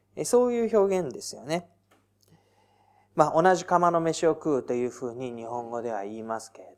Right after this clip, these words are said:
ども、それと同じで、一つのことを共有した。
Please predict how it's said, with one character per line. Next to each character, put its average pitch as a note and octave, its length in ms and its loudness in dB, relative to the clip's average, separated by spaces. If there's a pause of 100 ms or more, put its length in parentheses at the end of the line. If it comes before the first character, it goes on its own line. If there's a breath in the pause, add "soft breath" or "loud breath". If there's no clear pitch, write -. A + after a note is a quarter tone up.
ど A#2 60 -20
も、 A#2+ 220 -10 (340 soft breath)
そ D#3+ 160 2
れ D#3+ 80 2
と C#3 320 -2
同 C#3 120 -6
じ C3 120 -12
で、 B2+ 100 -10
一 C4 280 2
つ B3+ 100 -12
の A#3 140 0
こ G#3 100 2
と G#3+ 160 2
を D3 60 2
共 B2+ 340 -2
有 C3+ 220 -6
し - 80 -14
た。 A#2 180 -16